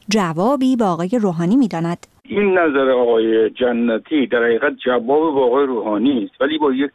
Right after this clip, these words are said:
Speaker 2: نکته، با تأییدی که از آقای خامنه‌ای در شهریور امسال گرفتن و ایشان یک تأیید صد درصدی از شورای نگهبان کرد و یک بحثی که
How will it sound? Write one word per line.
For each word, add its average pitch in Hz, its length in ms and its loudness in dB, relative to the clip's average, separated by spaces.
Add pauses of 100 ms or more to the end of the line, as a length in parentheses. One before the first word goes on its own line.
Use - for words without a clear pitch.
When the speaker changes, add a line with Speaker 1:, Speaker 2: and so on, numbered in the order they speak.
Speaker 2:
نکته، 92 340 -10 (100)
با - 120 0 (140)
تأییدی 143 560 -2
که 147 60 0
از 123 100 2
آقای 127 180 0
خامنه‌ای 107 640 -2
در 123 140 -2 (120)
شهریور 107 400 -2 (140)
امسال 113 420 -2
گرفتن 120 500 0
و 110 40 -2
ایشان 107 340 -2
یک 131 160 -2 (160)
تأیید 113 400 -2 (220)
صد 113 180 -4 (120)
درصدی 107 520 -2
از 143 80 0 (120)
شورای 123 300 2
نگهبان 95 560 -6
کرد - 200 -10 (240)
و 120 100 2
یک 131 200 0 (120)
بحثی 143 380 -4
که 139 120 -6